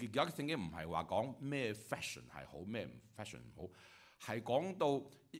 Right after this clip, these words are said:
聖，喺神嘅眼前呢，你個人嘅外在同內在要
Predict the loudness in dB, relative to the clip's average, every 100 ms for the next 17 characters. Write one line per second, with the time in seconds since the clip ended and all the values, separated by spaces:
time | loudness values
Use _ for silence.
0 | -8 -2 2 4 4 2 0 2 4 4
1 | 4 2 2 2 0 0 -2 -4 -4 -4
2 | -8 -14 0 2 4 2 4 4 4 -2
3 | -6 -2 0 0 -2 -2 0 0 0 -2
4 | -4 -4 -4 -6 -10 -16 -12 -6 -2 -2
5 | -4 -6 -4